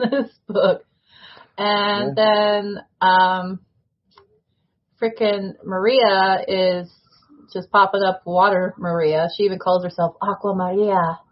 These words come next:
Speaker 1: And I was like, "So Water Maria, okay." I mean, Aqua
Speaker 2: I, I,
Speaker 1: Maria sounds
Speaker 2: I,
Speaker 1: better,
Speaker 2: yeah.
Speaker 1: but, you know,
Speaker 2: Yeah,
Speaker 1: I get that.
Speaker 2: I mean, I know what Aqua is, you know. That's
Speaker 1: Yeah,
Speaker 2: Aqua Pop
Speaker 1: so
Speaker 2: before. Yeah, I'm not,
Speaker 1: Vamos,
Speaker 2: you know.
Speaker 1: vámonos,
Speaker 2: Yeah.
Speaker 1: vamos.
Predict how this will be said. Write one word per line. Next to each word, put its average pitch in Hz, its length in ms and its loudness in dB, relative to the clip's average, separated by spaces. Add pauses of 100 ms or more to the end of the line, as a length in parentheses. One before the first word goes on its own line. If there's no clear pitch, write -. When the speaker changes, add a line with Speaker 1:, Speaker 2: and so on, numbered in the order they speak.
(760)
Speaker 1:
And 202 100 -2
I 196 40 0
was 180 140 0
like, 185 200 2
"So 190 100 2
Water 180 280 4
Maria, 151 420 -6 (100)
okay." - 360 -6 (500)
I 185 60 -10
mean, 170 160 -6
Aqua 143 360 2
Speaker 2:
I, - 20 2
I, 139 120 2
Speaker 1:
Maria 151 200 -2
sounds 160 180 -4
Speaker 2:
I, 147 80 2
Speaker 1:
better, 156 160 2 (120)
Speaker 2:
yeah. - 80 -16
Speaker 1:
but, - 80 -4 (140)
you 165 80 -4
know, 156 180 -6
Speaker 2:
Yeah, 117 180 -4
Speaker 1:
I 131 100 -2
get 151 160 -4
that. 156 80 -2
Speaker 2:
I 160 40 -2
mean, 151 120 0
I 147 60 4
know 170 140 4
what 147 160 4
Aqua 127 400 0
is, - 160 -14 (200)
you 120 80 -10
know. 117 200 -8 (240)
That's 165 120 2
Speaker 1:
Yeah, 170 120 4
Speaker 2:
Aqua - 240 0
Pop 135 140 0
Speaker 1:
so 165 200 2
Speaker 2:
before. 110 240 -10 (460)
Yeah, - 80 -16
I'm 117 80 -12
not, 131 120 -10
Speaker 1:
Vamos, 339 600 2
Speaker 2:
you - 100 -20
know. 202 60 -4
Speaker 1:
vámonos, 233 460 0
Speaker 2:
Yeah. 131 140 -4
Speaker 1:
vamos. 220 380 -8